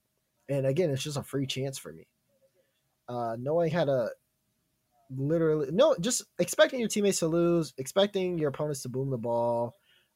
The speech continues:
uh, and knowing that wherever they're positioned, the ball is gonna go X and you have to be Y. I think that's a pretty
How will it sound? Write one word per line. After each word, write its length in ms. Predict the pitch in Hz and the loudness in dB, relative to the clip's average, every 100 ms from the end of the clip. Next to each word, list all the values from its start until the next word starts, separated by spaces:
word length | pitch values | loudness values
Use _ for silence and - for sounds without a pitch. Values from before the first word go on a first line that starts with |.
| _ | _
uh, 560 | 127 123 120 117 113 113 - _ - | -6 -2 -2 -4 -4 -8 -12 _ -8
and 640 | 143 127 120 113 113 135 | -6 -4 -6 -10 -8 0
knowing 400 | 165 202 202 196 | 6 8 6 6
that 340 | 165 147 113 - _ | 4 2 0 -6 _
wherever 580 | 127 131 143 165 196 190 | -4 -2 2 2 4 4
they're 200 | 147 170 | 2 0
positioned, 680 | 160 113 143 - 214 226 208 _ _ | -2 -6 -4 -2 -4 -6 -10 _ _
the 60 | 135 | -2
ball 240 | 147 160 | 4 4
is 100 | 156 | 4
gonna 180 | 147 139 | 0 0
go 220 | 139 135 - | 0 -2 -4
X 500 | 156 - - - - _ _ | -6 -4 -6 -6 -8 _ _
and 100 | - 135 | -6 0
you 100 | 165 | 0
have 120 | 151 | 0
to 80 | 147 | -2
be 180 | 139 131 | -2 -2
Y. 440 | 120 139 208 311 - _ _ _ _ _ _ _ _ _ _ _ - | 0 -2 -2 -4 -12 _ _ _ _ _ _ _ _ _ _ _ -12
I 60 | |
think 180 | 131 180 | -4 0
that's 200 | 165 151 | 2 0
a 60 | 135 | -2
pretty 640 | - 151 143 131 127 113 | -8 -6 -4 -2 -4 -6